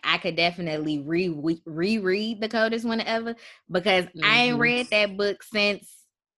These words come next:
Speaker 1: the
Speaker 2: I
Speaker 1: first
Speaker 2: know,
Speaker 1: time
Speaker 2: sis,
Speaker 1: I
Speaker 2: like,
Speaker 1: read it.
Speaker 2: like, probably eighth grade, I don't, I don't
Speaker 1: Yeah,
Speaker 2: know, like,
Speaker 1: yeah.
Speaker 2: a long time. Yeah, um, and I'm, I'm, I'm actually pretty interested to see, like, how we gonna feel about it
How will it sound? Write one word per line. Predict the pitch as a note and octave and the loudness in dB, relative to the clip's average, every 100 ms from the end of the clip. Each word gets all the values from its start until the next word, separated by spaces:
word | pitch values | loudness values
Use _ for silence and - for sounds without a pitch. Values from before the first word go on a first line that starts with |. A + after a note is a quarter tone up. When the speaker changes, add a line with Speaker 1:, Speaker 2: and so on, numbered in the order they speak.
| _ _ _ _ | _ _ _ _
Speaker 1:
the | F3 D#3+ | -12 2
Speaker 2:
I | F#3 G3 | 6 6
Speaker 1:
first | A3 | 8
Speaker 2:
know, | G#3 C4 A#3+ | 8 8 6
Speaker 1:
time | A3 | 6
Speaker 2:
sis, | G#3+ | 8
Speaker 1:
I | G#3+ G#3+ | 8 8
Speaker 2:
like, | G3 F#3+ | 6 6
Speaker 1:
read | G3 | 4
it. | E3+ - - _ _ - | -4 -10 -20 _ _ 0
Speaker 2:
like, | D#3+ F3 F3 | 4 4 4
probably | - E3+ G3 E3+ C#3+ | 0 0 0 -6 -6
eighth | D3+ E3+ F3+ - | -6 -6 -8 -6
grade, | C#3+ D#3+ E3 E3 | -2 0 0 2
I | D3 | 4
don't, | D#3+ E3+ D3 | 2 0 -2
I | D3 - D3+ G3 | -4 -2 2 6
don't | C#4 D4 | 6 6
Speaker 1:
Yeah, | |
Speaker 2:
know, | - C4 C#4 | 6 4 2
like, | C4 F#3 | 0 0
Speaker 1:
yeah. | E3+ E3+ | -2 -4
Speaker 2:
a | |
long | D#3+ F3+ F#3 F3+ | -6 -8 -10 -10
time. | G3+ F#3+ E3 D3 D3 _ _ _ _ _ | -8 -8 -10 -14 _ _ _ _ _ _
Yeah, | - E3+ F3 E3+ D#3 G3 | -16 -10 -4 -4 -4 -2
um, | A3 A3 | -2 -2
and | B3+ | -4
I'm, | D#4+ D#4 | -4 -4
I'm, | A3+ F#4 C#4+ - | -6 -6 -8 -6
I'm | D4+ B3 | -6 -2
actually | D4 G4+ F#4 D#4+ | -4 -4 -10 -10
pretty | D#4+ C#4 | -8 -10
interested | A3+ B3+ D4 A#3+ A#3 A#3 G#3 | -8 -10 -6 -2 -2 -2 -12
to | G#3+ G#3+ A#3 | -14 -12 -8
see, | A3+ | -4
like, | G#3 F#3+ F3 - _ D3 | 2 2 0 -6 _ -4
how | G#3 G#3+ | 2 2
we | G#3+ G3 | 0 -8
gonna | G3 G3+ | -12 -10
feel | G3+ G3 | -10 -8
about | F#3 F3+ F3 | -4 -4 -4
it | F3 E3+ | -10 -14